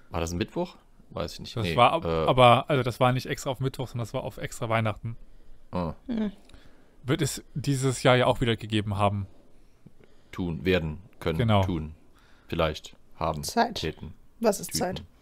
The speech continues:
Speaker 1: Relativ.
Speaker 3: Hm.
Speaker 1: Zeit ist
Speaker 2: Ich
Speaker 1: relativ.
Speaker 2: glaube, das war der Beginn der Mittwochfolgen dann.
Speaker 1: Ja.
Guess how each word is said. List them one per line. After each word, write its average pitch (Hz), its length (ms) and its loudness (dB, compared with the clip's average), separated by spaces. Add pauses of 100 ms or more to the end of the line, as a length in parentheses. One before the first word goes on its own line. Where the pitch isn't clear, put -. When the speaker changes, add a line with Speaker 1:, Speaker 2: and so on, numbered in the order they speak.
(2000)
Speaker 1:
Relativ. 90 560 0 (1120)
Speaker 3:
Hm. 214 380 2 (120)
Speaker 1:
Zeit 85 220 -4
ist 123 80 -6
Speaker 2:
Ich 139 60 -4
Speaker 1:
relativ. 92 140 -6
Speaker 2:
glaube, 202 380 8
das 160 300 -4
war 156 180 4
der 147 160 0
Beginn 131 520 0
der 123 200 4
Mittwochfolgen 101 840 -2
dann. 107 320 -2 (800)
Speaker 1:
Ja. - 180 6